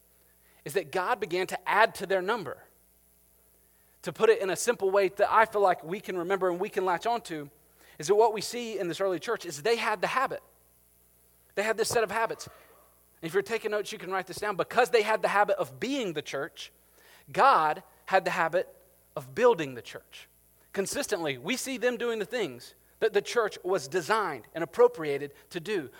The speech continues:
by the power of the Holy Spirit that was working in and through all those people. And through that,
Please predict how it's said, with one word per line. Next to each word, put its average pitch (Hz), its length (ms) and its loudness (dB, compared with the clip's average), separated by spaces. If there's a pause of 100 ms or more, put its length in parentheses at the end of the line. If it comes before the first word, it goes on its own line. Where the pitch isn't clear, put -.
by 156 80 2
the 160 80 -6
power 220 260 4
of 220 60 0
the 170 80 2
Holy 185 180 0
Spirit 196 380 0 (120)
that 175 60 -10
was 139 140 -10
working 202 380 0
in 208 160 0
and 196 100 -4
through 208 180 -6
all 208 240 4
those 208 160 2
people. 220 340 -12 (440)
And 180 120 -4
through 330 260 -2
that, 175 300 4